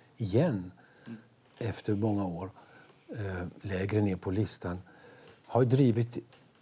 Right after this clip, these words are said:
Speaker 1: saudierna nära ryssarna, och de har saker och ting för sig, och de, de försöker manövrera, så att säga, över huvudet på opec, alltså den gamla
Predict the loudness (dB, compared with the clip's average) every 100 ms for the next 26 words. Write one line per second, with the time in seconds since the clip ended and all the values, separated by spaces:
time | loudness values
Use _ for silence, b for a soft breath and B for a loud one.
0 | -20 -4 4 6 6 4 4 4 2 4
1 | 6 6 4 2 2 4 4 4 2 0
2 | 2 0 -4 0 2 4 4 2 B B
3 | B B B B -6 2 2 2 0 0
4 | -2 0 -2 -2 -6 -6 -6 -4 -6 -8
5 | -4 0 2 2 0 -6 2 4 4 2
6 | 0 0 4 6 6 4 4 0 -2 -8
7 | -20 _ _ -8 -6 -2 0 0 -4 B
8 | B B -6 -4 0 2 2 2 -2 0
9 | 0 0 -4 -4 -4 -4 -6 -12 -12 -12
10 | -8 -6 -6 -4 -4 -4